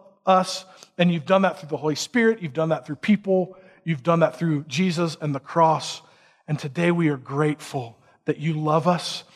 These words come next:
and that you are not just a distant God or not a God that we hope and kind of cross our fingers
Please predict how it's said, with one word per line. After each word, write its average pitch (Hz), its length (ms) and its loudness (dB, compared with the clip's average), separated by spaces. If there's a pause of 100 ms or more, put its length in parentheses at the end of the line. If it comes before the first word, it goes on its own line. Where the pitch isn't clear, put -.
(160)
and 147 140 -6
that 143 140 -2
you 165 280 -2
are 151 140 0
not 165 320 2
just 165 340 -2 (200)
a 151 80 -6
distant 147 560 -4
God 147 420 2 (220)
or 143 100 -10
not 160 220 2
a 160 60 0
God 156 320 2
that 147 140 0
we 151 280 0 (220)
hope - 540 -2 (160)
and 143 100 -10
kind 165 140 4
of 143 80 -6
cross 165 380 2
our 156 140 2
fingers 151 640 -2